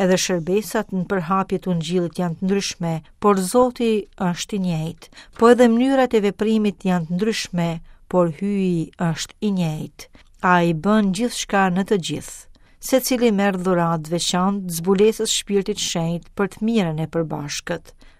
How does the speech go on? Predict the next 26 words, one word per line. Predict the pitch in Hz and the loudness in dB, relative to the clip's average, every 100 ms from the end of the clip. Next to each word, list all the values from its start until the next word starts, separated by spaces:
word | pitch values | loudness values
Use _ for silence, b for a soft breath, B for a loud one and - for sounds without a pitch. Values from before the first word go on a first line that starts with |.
| b | b
Dhe | 185 185 175 | 2 4 4
një | 170 202 190 | 2 0 0
mend, | 175 175 165 - b b | 0 -2 -4 -8 b b
sikurse | - - 202 202 - 180 160 | -8 -4 -2 -2 -2 -4 -2
një | 165 | -4
trup | - 202 - | -2 -4 -2
i | 170 | -4
vetëm | 151 190 - 180 165 156 - | -2 -4 -4 -4 -4 -6 -6
ka | 160 | -6
shumë | - 190 190 | -4 -2 -2
gjymtyr, | 175 185 175 - 156 151 151 - b | -2 -4 -6 -4 -2 -2 -4 -8 b
e | - 175 | -4 -2
gjitha | 214 220 208 | -2 -2 -4
gjymtyrët | 180 190 180 226 220 - | -2 -4 -4 0 0 0
e | 175 | -4
trupit, | 196 214 - 165 - - | -2 -2 -2 -4 -4 -6
edhe | 196 170 156 | -2 -2 -4
pse | - 185 | -6 -6
shumë, | - - 226 214 202 b b | -4 0 0 0 -6 b b
nuk | 190 247 - | 0 0 0
trajtojnë | 240 233 247 254 254 247 | -2 0 4 2 2 -4
për | - 185 | -4 -2
një | 170 - | -2 -4
trup | 202 202 - | -8 -6 -6
të | 220 | -4
vetëm, | 175 147 165 160 | -4 -6 -6 -6